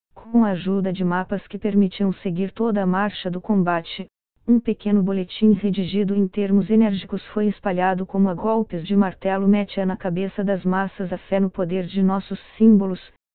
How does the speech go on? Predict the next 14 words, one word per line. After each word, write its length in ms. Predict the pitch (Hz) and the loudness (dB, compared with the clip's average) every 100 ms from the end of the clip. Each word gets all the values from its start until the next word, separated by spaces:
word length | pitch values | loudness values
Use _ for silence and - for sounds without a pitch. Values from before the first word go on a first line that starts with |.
| _ | _
despertava 640 | 208 226 - 214 - 180 190 | -4 -4 -2 -4 -2 -4 -2
o 100 | 196 | -2
ardor 340 | 175 170 190 | -2 -4 -4
do 100 | 185 | -4
ataque 400 | 185 196 202 208 | -6 -4 -4 -4
e 140 | 214 202 | -4 -4
a 60 | |
confiança 580 | - 214 - 202 208 - | 0 -2 0 0 0 0
em 120 | 202 | -2
suas 340 | - 214 196 - | 0 -4 -6 -6
próprias 480 | 190 202 202 196 - | -4 -4 -2 -6 -8
forças 500 | 190 196 - 196 175 | -6 -6 -6 -8 -6
e, 120 | 196 - _ _ _ - | -8 -10 _ _ _ -10
sobretudo, 640 | 233 214 185 202 208 185 | -4 -2 -2 0 0 0